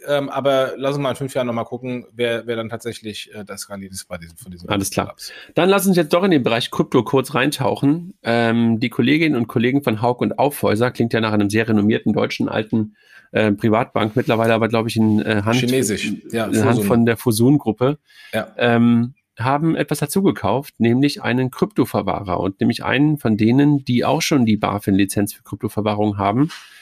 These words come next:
Speaker 2: nämlich von der Blockson A G den Kryptoverwahrer Capilendo und, ähm, haben jetzt eine neue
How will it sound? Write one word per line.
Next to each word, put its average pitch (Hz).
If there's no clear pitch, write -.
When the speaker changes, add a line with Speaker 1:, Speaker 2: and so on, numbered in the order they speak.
Speaker 2:
nämlich 131
von 123
der 110
Blockson 139
A 131
G 127
den 113
Kryptoverwahrer 120
Capilendo 139
und, 104
ähm, 104
haben 107
jetzt 117
eine 113
neue 113